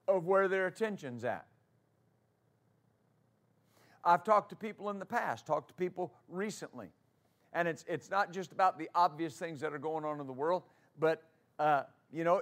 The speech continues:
if, if, if, if you just talk to somebody, uh, me-, somebody that you don't even know, you're just passing, you go,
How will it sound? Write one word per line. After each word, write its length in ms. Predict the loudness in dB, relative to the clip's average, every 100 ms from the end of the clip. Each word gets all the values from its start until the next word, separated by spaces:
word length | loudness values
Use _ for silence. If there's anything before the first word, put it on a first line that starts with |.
| 0
if, 160 | -2 -2 0
if, 200 | 0 0 -6 -2
if, 240 | -2 -2 -8
if 200 | -6 -6
you 140 | -6 -10
just 300 | -8 -10 -2
talk 280 | 0 0 -4
to 60 |
somebody, 600 | -12 -8 -2 2 2 0 -6 _ _ _ 2
uh, 420 | 4 6 4 0 -6 _ _
me-, 180 | -4 -4 -4 _ _
somebody 420 | -6 0 2 2
that 100 | -2
you 140 | -6 -4
don't 180 | -4
even 160 | -4 -4
know, 160 | -2 0
you're 160 | 0
just 260 | -2 -4 -4
passing, 480 | 0 0 -2 -8 -12
you 120 | -2
go, 180 | -2